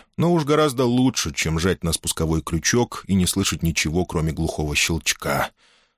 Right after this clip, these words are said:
Ричард задвинул ящики и вернулся в гостиную. Там не обнаружилось ничего интересного, кроме книги с вырезанной внутри полостью, да и та оказалась пуста. Он включил телевизор. Экран загорелся.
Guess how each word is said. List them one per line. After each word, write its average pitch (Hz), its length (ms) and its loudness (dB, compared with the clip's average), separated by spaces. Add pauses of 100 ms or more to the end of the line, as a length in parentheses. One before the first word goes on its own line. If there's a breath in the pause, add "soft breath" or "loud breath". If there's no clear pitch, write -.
Ричард 160 400 2
задвинул 107 460 2
ящики 117 760 2
и 107 140 0
вернулся 123 480 0
в 87 80 -4
гостиную. 71 800 0 (280)
Там 143 180 2
не 117 60 2
обнаружилось 87 640 2
ничего 78 340 -2
интересного, 98 640 0
кроме 82 240 0
книги 92 320 0
с - 140 -2
вырезанной 80 420 0
внутри 80 380 -2
полостью, 71 720 -4 (240 soft breath)
да 165 100 2
и 156 80 2
та 123 200 4
оказалась 78 460 -4
пуста. - 600 -4 (560 loud breath)
Он 98 180 2
включил 98 400 0
телевизор. 73 800 -2 (160)
Экран 87 600 0 (120)
загорелся. 78 1000 -2